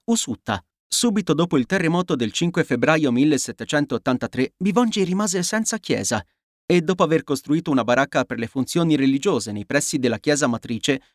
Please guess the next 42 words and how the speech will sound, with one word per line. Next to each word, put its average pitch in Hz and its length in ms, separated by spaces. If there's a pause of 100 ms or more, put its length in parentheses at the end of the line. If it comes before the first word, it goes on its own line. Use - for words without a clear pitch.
(180)
utilizzata 135 640
per - 160
poco 135 260
tempo 110 380
perché 120 380
troppo 143 320
calda 143 280
in 123 80
estate 143 440 (180)
e 127 120
troppo 156 320
fredda 139 320
in 120 60
inverno, 117 540 (420)
fu 240 100
allestita 214 500
questa 220 320
di 156 80
San 190 180
Nicola, 185 400 (340)
che 135 120
divenne 127 380
perciò - 440
la 175 140
chiesa 202 320
del 131 200
paese. 104 520 (680)
Non 214 280
durò 226 200
molto 220 380
nemmeno 185 420
questa. 113 460 (260)
Pochi 147 260
anni 147 160
dopo, 147 300
infatti, - 520
essendo 156 460
la 151 80
chiesetta 135 480
maleodorante, 127 880
fu - 220
abbandonata. 190 760